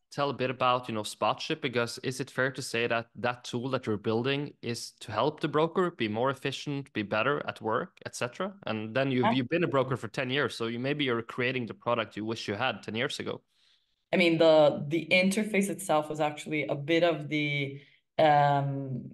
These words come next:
Speaker 2: you know, kind of like the child of my dissatisfactions, uh, in using other, you know, other kinds of software. So I wanted, you know, some modifications to happen and kind of like the best of, of many different worlds and a bit of a futuristic approach on how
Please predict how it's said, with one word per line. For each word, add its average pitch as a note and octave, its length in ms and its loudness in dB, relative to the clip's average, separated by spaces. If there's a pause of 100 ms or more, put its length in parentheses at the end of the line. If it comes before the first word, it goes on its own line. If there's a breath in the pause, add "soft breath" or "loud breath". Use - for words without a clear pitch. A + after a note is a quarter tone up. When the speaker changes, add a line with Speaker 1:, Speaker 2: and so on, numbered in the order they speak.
(120)
Speaker 2:
you E3 160 0
know, C#3+ 280 2
kind D#3+ 160 2
of D#3 100 0
like D3+ 300 0
the E3 140 0
child E3 840 4
of D3 260 2
my D3+ 320 2
dissatisfactions, D3 1300 -2 (420 loud breath)
uh, D3 400 8
in E3+ 160 4
using E3 560 2
other, D3 560 2
you D#3 60 -2
know, C#3+ 280 -2
other D3+ 280 0
kinds D3 240 -6
of C#3 100 -6
software. D#3+ 380 0
So D3+ 160 0
I D#3 140 4
wanted, D#3+ 400 4
you D#3 60 0
know, C#3+ 300 -2 (500 loud breath)
some A3 300 4
modifications G3 680 4
to E3+ 80 -2
happen D#3 380 0
and D3+ 180 -2
kind F3 200 0
of E3+ 60 -2
like D#3+ 160 2
the D#3+ 60 -2
best D#3+ 520 -2 (100)
of, D3+ 480 2
of D3 380 0
many F3 340 0
different D#3+ 320 -6
worlds D3 400 2
and C#3+ 320 -2
a D#3 80 0
bit D#3 160 4
of D#3+ 80 4
a D3+ 80 0
futuristic D#3 640 -4
approach C#3 460 -4
on C#3 80 -2
how C#3 340 0